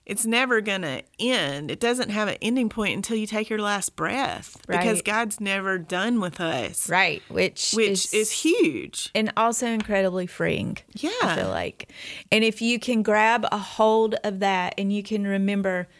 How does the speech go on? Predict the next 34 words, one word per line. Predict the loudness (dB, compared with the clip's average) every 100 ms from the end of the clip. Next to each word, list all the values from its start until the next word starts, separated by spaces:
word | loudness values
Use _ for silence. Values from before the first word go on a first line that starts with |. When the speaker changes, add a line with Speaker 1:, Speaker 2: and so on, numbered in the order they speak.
| -20 _ 2
Speaker 2:
just | 4 4 2
those | 2 2
simple | 0 -2 -2 -4
things, | -2 -2 -2 -6 -2
it | 0 2
can | 4 4
be | 6 4 4 2 0
a | 2
messy | 4 2 2 0
why. | 0 -2 -2 -4 -8 -10 -20 -20 -2
It | 0
doesn't | 4 4 2 -2
have | 0 0 0 0
to | 4
be | 4 4
one | 0 -2 -2
thing. | -2 -2 -4
It | -8 2
can | 4
be | 4
multiple | 2 0 0 -2 -4 -4
things. | -2 -2 -2 -4 -8 -10 -14 -18 -20 -2
Um, | 2 2 2
it | 2 4
is | 4 4 2
going | 0 2 2
to | 0
change | -4 -2 0 -2 -6 -4
because | -2 0 0 0 2
as | 2 2 -2
you | -4
grow | -2 -2 0 2 2 0 -2
and | -2
change, | 0 2 0 0 -2 -4 -8